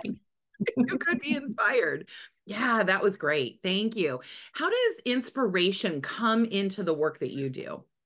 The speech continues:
Speaker 1: When I reflect on my past, school was something that was always easy for me. Like, I know how to do school. Like, it was a very positive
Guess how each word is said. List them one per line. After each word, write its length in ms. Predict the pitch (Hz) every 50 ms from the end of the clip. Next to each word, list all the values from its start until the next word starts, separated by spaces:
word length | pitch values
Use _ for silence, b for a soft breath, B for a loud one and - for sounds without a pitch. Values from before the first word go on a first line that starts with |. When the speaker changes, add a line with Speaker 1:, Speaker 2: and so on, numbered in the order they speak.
| _ _ _
Speaker 1:
When 140 | 277 277 269
I 80 | 262
reflect 400 | 269 294 311 302 - 262 240 240 -
on 240 | - 208 202 196 190
my 560 | 185 165 160 156 156 156 151 151 147 - -
past, 640 | - - - - - - - 170 - - - - - _
school 400 | - - - - - 240 247 269
was 180 | 262 285 269 262
something 300 | - 220 196 208 202 190
that 120 | 180 -
was 120 | 185 180 185
always 500 | - 175 175 170 170 165 165 160 156 -
easy 300 | - 160 156 - 135 127
for 180 | - - - -
me. 260 | - - - - -
Like, 240 | - - 135 - -
I 200 | - 170 185 208
know 140 | 226 233 226
how 100 | 220 226 208
to 80 | 196
do 400 | 165 151 - - - 151 143 135 135
school. 540 | - - - - - 156 - - - - -
Like, 200 | 139 147 156 -
it 120 | 170 175
was 180 | 208 220 220 - -
a 100 | 202 220
very 560 | 185 - 240 240 240 247 247 240 240 233 B B B B B B B B _ -
positive 800 | - - 233 208 190 202 190 202 202 196 196 190 180 175 175 -